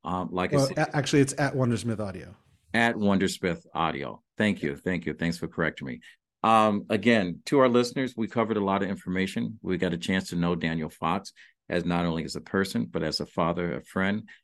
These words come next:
Speaker 1: We've got a chance to, to have a little sneak peek as to how his business works, his future ventures, and I hope,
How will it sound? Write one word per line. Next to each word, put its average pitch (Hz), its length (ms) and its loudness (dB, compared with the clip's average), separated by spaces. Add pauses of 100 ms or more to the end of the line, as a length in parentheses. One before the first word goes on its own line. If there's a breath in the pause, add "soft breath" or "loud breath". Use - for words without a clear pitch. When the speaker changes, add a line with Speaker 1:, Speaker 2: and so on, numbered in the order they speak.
(160)
Speaker 1:
We've 87 140 -6
got 98 120 4
a 98 60 2
chance 101 380 -2
to, - 100 -6
to 87 160 -2
have 90 200 -2
a 92 40 -2
little 90 200 2
sneak 98 340 -2
peek 127 320 2 (200)
as 90 260 -2 (100)
to 92 320 2 (360 soft breath)
how 104 380 4
his 98 300 -2
business 95 500 -4
works, 98 320 -2
his 87 160 -2
future 92 320 -2
ventures, 90 520 0
and 80 100 0
I 82 60 0
hope, 104 320 0